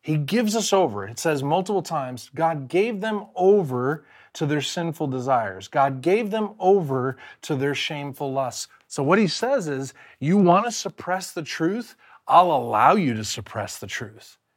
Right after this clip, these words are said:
When you suppress the truth, all kinds of chaos and pain.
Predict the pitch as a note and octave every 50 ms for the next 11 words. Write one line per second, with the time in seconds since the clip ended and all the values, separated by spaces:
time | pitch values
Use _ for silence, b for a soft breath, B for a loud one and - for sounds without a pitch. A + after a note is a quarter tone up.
0 | _ _ _ - C3+ C#3 C#3 D3 D#3 E3+ D3+ - - F3 C#3+ - - E3+ E3 D3
1 | - - C#3+ A#2+ - - E3+ D3 C3 A#2 - b b b b b b b - D3
2 | E3 E3 - - - - D#3+ D3 C3+ A2 A#2 - _ - - - - F#3+ F#3+ F#3+
3 | F#3+ F3+ F3+ F3+ F3 - - b b b b b b - C#3+ C3+ - - - D#3
4 | C#3 B2+ A2+ G#2 G2 F#2 F2